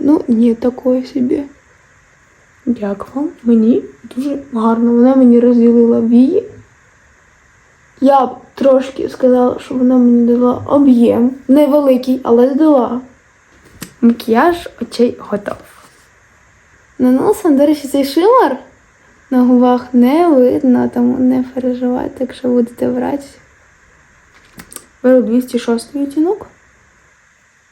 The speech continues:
І у нас серединка. Ну, як бачите,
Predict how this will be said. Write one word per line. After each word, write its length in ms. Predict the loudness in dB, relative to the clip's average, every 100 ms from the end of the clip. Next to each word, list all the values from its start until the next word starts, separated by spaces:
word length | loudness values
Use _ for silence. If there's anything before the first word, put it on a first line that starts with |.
| _ _
І 120 | -2 0
у 60 |
нас 220 | 2 -2 -4 -6 -6
серединка. 720 | -2 0 2 4 2 0 -6 -8 _ _ _ _ _ _ _ _ _ _ _ -20 -20 -20 -20 -20 _ _ _ _ _ _ _ _ _ _ _ _ _ _ _ _ _ _ _ _ _ _ _ _ _ _ 0
Ну, 100 | 2
як 140 | 2
бачите, 380 | 0 -2 -4